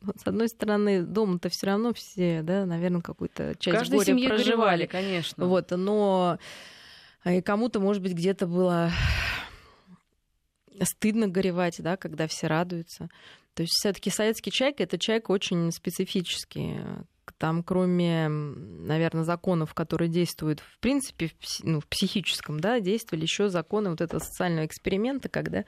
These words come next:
Speaker 1: <laughs> людей, а, собственно, заставляли чувствовать то, что они не чувствуют, да, н-, или не должны были бы чувствовать, да, то есть это постоянное внушение чувства вины, какого-то стыда. Поэтому, если все радуются, то как бы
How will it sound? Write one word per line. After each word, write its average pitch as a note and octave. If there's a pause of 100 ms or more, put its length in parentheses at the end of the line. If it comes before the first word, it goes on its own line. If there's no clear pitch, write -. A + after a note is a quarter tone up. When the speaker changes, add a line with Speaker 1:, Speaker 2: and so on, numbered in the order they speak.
(580)
Speaker 1:
<laughs> - (140)
людей, A3+ (420)
а, E3+ (240)
собственно, F3+
заставляли G3
чувствовать -
то, A3
что -
они F3+
не G3+
чувствуют, -
да, F3+ (240)
н-, F3
или F#3+
не G3
должны G3
были D#3+
бы D3+
чувствовать, -
да, F#3+
то -
есть -
это E3
постоянное G#3+
внушение E3
чувства -
вины, G3
какого-то D#3+
стыда. F3 (500)
Поэтому, F#3+
если G#3
все G#3+
радуются, G3 (480)
то F#3
как F3+
бы D#3+